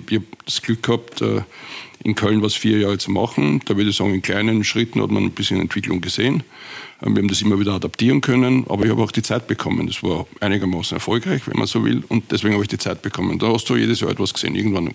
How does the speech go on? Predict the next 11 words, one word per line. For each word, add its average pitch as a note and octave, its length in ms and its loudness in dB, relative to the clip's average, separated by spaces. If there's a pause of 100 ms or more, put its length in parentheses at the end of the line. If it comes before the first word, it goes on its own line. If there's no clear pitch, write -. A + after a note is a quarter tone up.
(100)
gibt's - 220 -4
einen E2+ 160 -4
Cut, - 420 -2
weil G#2 120 0
die G2 80 0
Erwartungshaltung F#2+ 640 0
vielleicht - 300 -4
höher A#2+ 220 2
ist, B2 180 0
funktioniert A2 460 -2
nicht, B2 180 2